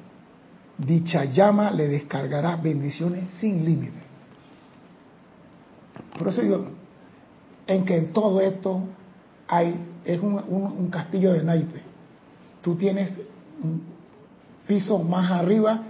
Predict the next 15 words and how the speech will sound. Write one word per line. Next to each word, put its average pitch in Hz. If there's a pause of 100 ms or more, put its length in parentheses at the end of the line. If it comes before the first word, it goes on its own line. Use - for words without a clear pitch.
(120)
pero 160
donde 156
sopla, 214 (160)
estornuda, 190
se 170
cae 190
todo. 165 (480)
Armonía, 170 (500)
amor 165 (540)
divino, 160 (240)
paz, 165 (500)
confort, 165 (1400)
disponibilidad 156
de 160
compartir. 156